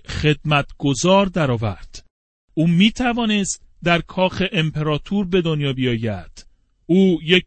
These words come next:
پادشاه بود، ولی در طول سالهای زندگیش ادعایی در این مورد نکرد. در واقع او این ادعا را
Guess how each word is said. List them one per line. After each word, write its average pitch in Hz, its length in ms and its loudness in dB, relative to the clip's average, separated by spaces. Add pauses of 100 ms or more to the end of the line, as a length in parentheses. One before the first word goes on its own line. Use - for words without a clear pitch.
(100)
پادشاه 156 600 -2
بود، 220 300 -2 (460)
ولی 180 380 4
در 165 160 2
طول 180 280 -4
سالهای 170 460 -4
زندگیش 160 720 -2 (320)
ادعایی 160 800 0
در 151 180 -2
این 139 100 -6
مورد 143 480 -6
نکرد. 185 520 -8 (340)
در 190 200 2
واقع 220 540 4
او 220 400 2
این 220 240 2
ادعا 190 480 2
را 196 400 4